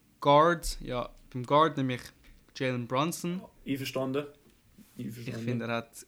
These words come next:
Speaker 1: gegen,
Speaker 2: Ja.
Speaker 1: wie jetzt bewiesen, sehr gute Miami Defense, hat eigentlich sehr konstant und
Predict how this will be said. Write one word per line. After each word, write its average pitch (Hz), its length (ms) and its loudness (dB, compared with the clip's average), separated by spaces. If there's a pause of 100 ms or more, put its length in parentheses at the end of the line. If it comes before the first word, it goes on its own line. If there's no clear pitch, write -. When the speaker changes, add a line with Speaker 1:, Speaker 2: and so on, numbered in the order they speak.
(120)
Speaker 1:
gegen, 120 220 -4
Speaker 2:
Ja. 120 260 0 (260)
Speaker 1:
wie 135 200 -2
jetzt - 240 -8
bewiesen, 131 380 -2
sehr 139 180 -4
gute 143 320 -6
Miami 135 340 -4
Defense, 135 640 -6 (160)
hat - 200 -10
eigentlich 120 240 -8 (840)
sehr 165 220 2
konstant 151 680 4
und 131 360 -2